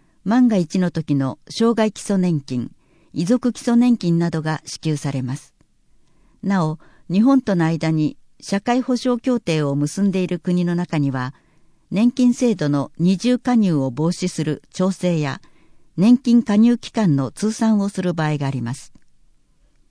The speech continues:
また、保険料を六ヶ月以上納付した外国人の方は、日本に住所を有しなくなった場合、出国後に請求手続きをすることにより、脱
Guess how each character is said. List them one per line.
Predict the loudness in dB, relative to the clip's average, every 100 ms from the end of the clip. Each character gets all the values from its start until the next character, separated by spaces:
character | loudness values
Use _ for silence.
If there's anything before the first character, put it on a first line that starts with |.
| _
ま | -2 -2
た、 | -2 -6 -8 _ _ _ _
保 | -6 2
険 | 4 6
料 | 4 2
を | 0 -2
六 | -2 -2
ヶ | 0 0
月 | 0 0
以 | -2 2
上 | 2 2
納 | 2 2
付 | 0
し | -4 -4
た | -6 -4
外 | -2 -2
国 | -4 -2
人 | 0 0
の | 0
方 | -4 -4
は、 | -4 -6 -10 _ _ _ _ _ _ 0
日 | 4
本 | 6 4 4
に | 2 0
住 | 2 2
所 | 2 0
を | 0
有 | 0 0
し | 0 0
な | 0
く | 0
な | 0
っ |
た | 0 -4
場 | -4 -6
合、 | -8 -10 -18 -20 -20 _ _ _
出 | -2 -2
国 | 0 -4 -2
後 | 2 4
に | 2 0 -8 -10
請 | 0 0
求 | 2 0
手 | 0 -2
続 | -2 -4
き | -2
を | -4
す | -2
る | -4
こ | -4 -2
と | 0
に | 0
よ | -2
り、 | -4 -8 -12 _ _ _ -4
脱 | -2